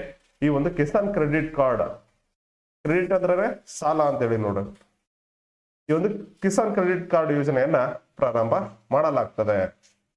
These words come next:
ಹಾಗೆ ಇದರ ಗುರಿ ಏನಾಗಿತ್ತಪ್ಪ ಅಂದ್ರೆ ಮುಖ್ಯ ಉ-, ಉದ್ದೇಶ ಅಥವಾ ಮುಖ್ಯ ಗುರಿ ಈ ಒಂದು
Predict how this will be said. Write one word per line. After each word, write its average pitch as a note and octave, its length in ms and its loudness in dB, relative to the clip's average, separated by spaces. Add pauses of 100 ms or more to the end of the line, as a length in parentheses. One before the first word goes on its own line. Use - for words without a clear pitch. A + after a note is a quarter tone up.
(1300)
ಹಾಗೆ G#3+ 220 0
ಇದರ F#3+ 140 2 (120)
ಗುರಿ F3+ 200 2
ಏನಾಗಿತ್ತಪ್ಪ E3+ 460 -2
ಅಂದ್ರೆ D#3 120 0 (120)
ಮುಖ್ಯ D#3+ 200 -2
ಉ-, D3 540 -2
ಉದ್ದೇಶ F3 320 0
ಅಥವಾ D#3 240 0
ಮುಖ್ಯ D3+ 160 0 (100)
ಗುರಿ D#3 160 2 (520)
ಈ - 100 2
ಒಂದು C3+ 120 0